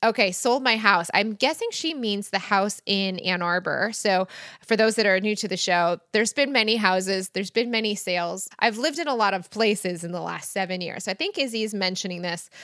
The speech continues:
from the reference point of the big pivotal, life-changing moment of my Ann Arbor, Michigan house being sold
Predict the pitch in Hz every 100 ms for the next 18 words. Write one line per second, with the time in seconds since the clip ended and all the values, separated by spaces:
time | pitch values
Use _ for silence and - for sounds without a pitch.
0 | - - 254 262 247 202 196 202 - 202
1 | 190 185 175 170 - 247 247 240 - 220
2 | 220 214 214 196 180 170 185 190 - -
3 | 196 190 180 180 175 175 175 - 170 170
4 | 165 185 196 196 190 185 180 175 170 180
5 | 175 170 165 175 165 170 - 170 160 -
6 | - - -